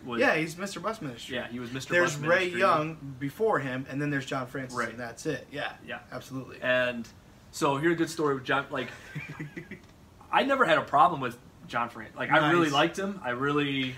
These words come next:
Speaker 2: I
Speaker 1: I
Speaker 2: don't
Speaker 1: don't
Speaker 2: think
Speaker 1: talk to him. I haven't
Speaker 2: Right.
Speaker 1: heard from him.
Speaker 2: I don't think I ever had any, much of any interaction with John Francis, but, like,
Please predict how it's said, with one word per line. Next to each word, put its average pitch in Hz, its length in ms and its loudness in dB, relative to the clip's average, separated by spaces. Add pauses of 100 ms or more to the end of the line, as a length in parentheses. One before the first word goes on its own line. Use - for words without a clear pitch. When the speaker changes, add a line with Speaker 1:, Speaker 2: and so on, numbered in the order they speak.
(160)
Speaker 2:
I 220 60 4
Speaker 1:
I - 40 6
Speaker 2:
don't 170 80 8
Speaker 1:
don't 226 120 6
Speaker 2:
think 311 120 0
Speaker 1:
talk 180 280 6
to 302 120 -2
him. 330 140 -6
I 147 140 0
haven't 160 280 -2
Speaker 2:
Right. 160 380 8
Speaker 1:
heard 151 80 0
from 233 140 -2
him. 233 240 0
Speaker 2:
I 240 60 4
don't 277 140 4
think 285 120 2
I 240 60 6
ever 208 180 2
had 214 240 2
any, 208 100 -6
much 180 300 -4
of 180 80 -8
any 185 180 -6
interaction 170 540 -2
with 117 180 -10
John 120 300 -6
Francis, 123 260 -12
but, 147 160 -10
like, 135 200 -2